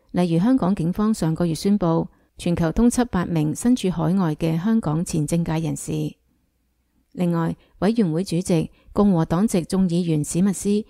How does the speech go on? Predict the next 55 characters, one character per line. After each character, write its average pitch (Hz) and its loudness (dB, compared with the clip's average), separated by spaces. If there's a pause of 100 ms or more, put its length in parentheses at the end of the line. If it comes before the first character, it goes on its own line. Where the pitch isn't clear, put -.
(160)
喺 175 0
會 175 0
上 151 -2
指 156 -6
出， 190 -2 (560)
好 175 0
多 214 2
喺 185 0
美 170 2
國 180 0
公 240 2
開 247 4
發 - -4
聲 208 -2 (180)
反 185 0
對 202 2
中 254 2
共 170 0
當 214 2
局 180 -2
嘅 165 -2
人 151 -2
士， 160 -4 (420)
都 240 0
曾 156 -2
經 214 0
喺 175 -2
美 165 -2
國 170 -2
境 165 0
內 156 0 (180)
遭 247 0
遇 170 -2
中 220 2
共 156 0
政 165 -2
府 170 -4
嘅 175 0
威 175 0
脅， 165 0 (720)
包 202 -2
括 180 -2
收 208 -2
到 170 0
炸 175 -2
彈 160 0
威 196 2
脅、 175 0 (320)
被 185 2
車 247 0
輛 170 2
刻 214 -2
意 170 -2
衝 208 2
撞、 156 0